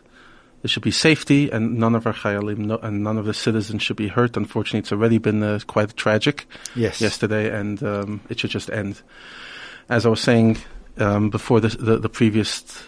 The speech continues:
Speaker 1: segment, like, seriously, a hundred years after the end of World War One, and we still think that violence gets us anywhere.
Speaker 2: It's just such a futile thing. And as I was saying on my show,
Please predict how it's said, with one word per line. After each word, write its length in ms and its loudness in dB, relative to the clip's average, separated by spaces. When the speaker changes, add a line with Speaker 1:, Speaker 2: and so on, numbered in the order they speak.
Speaker 1:
segment, 560 0
like, 300 -10
seriously, 720 2
a 140 -2
hundred 260 2
years 300 4
after 280 0
the 200 2
end 140 4
of 60 2
World 240 0
War 160 0
One, 220 0
and 100 -2
we 100 -4
still 260 -2
think 300 -2
that 100 2
violence 420 0
gets 220 -4
us 120 -4
anywhere. 360 -4
Speaker 2:
It's 180 0
just 200 0
such 220 -2
a 80 -2
futile 840 0
thing. 380 2
And 160 -2
as 160 6
I 40 6
was 100 2
saying 220 6
on 140 6
my 180 6
show, 460 2